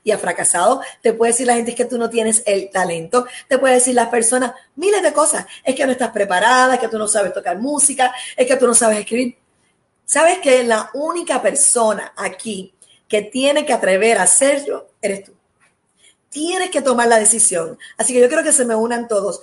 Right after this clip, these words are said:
Toma la decisión hoy. Y yo quiero que tú me escribas en un inbox, en el D M aparte, "Virginia,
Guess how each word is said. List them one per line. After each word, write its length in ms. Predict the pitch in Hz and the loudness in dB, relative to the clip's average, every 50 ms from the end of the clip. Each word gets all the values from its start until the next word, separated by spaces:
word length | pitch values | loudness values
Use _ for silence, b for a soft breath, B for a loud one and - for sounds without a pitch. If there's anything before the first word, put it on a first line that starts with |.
| B B B B _ _ | B B B B _ _
Toma 320 | 294 294 302 302 320 311 | 2 2 4 4 2 2
la 80 | 311 269 | 2 2
decisión 720 | 233 214 - - 185 - - 220 240 240 247 247 240 - _ _ | 2 2 0 2 2 2 2 2 0 0 -2 -4 -6 -10 _ _
hoy. 240 | - 220 214 190 165 - - - | 0 2 2 2 0 -2 -6 -10
Y 80 | - 208 | -6 -4
yo 100 | 208 208 | -4 0
quiero 140 | 247 254 | 0 0
que 80 | 254 269 | 0 0
tú 80 | 269 247 | 0 -2
me 80 | 247 | -2
escribas 520 | 247 - - 240 247 226 202 185 185 - - b b b b b - | -4 -4 -4 -2 0 0 0 -2 -2 -6 -10 b b b b b -4
en 160 | 208 233 277 | -4 -2 -2
un 120 | 302 302 | -2 -2
inbox, 380 | 302 294 285 262 247 240 247 220 | -2 -2 -2 0 0 0 0 -2
en 100 | 208 220 | -2 -2
el 100 | 220 220 | -2 -2
D 140 | 220 214 214 | 0 0 0
M 100 | 214 247 | 0 0
aparte, 520 | 247 240 226 208 196 - 185 180 185 B B B B B | 0 0 0 -2 -2 -4 -6 -8 -10 B B B B B
"Virginia, 460 | - 180 175 - 208 214 202 208 - | -16 -14 -12 -10 -10 -8 -8 -8 -10